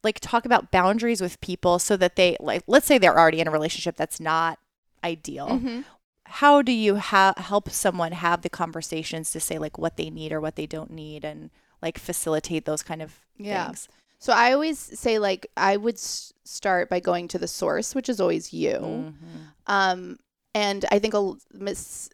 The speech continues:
Speaker 2: I don't wanna say it's a mistake, but I think a lot of people will jump into that conversation, which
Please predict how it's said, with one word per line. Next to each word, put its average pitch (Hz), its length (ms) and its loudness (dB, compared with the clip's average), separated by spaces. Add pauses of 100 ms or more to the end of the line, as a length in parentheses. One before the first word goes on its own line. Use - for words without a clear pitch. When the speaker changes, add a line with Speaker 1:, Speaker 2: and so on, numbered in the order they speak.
(160)
Speaker 2:
I - 120 -2
don't 311 80 2
wanna 277 120 4
say 233 120 4
it's 190 140 0
a 196 40 -2
mistake, 185 540 2
but 202 100 4
I 202 60 8
think 220 160 -2
a 208 40 0
lot 190 280 6
of 196 100 0
people 185 400 -4
will 180 320 -2 (220)
jump 214 280 2
into 254 220 0
that 185 200 4
conversation, 208 1120 2
which 226 320 0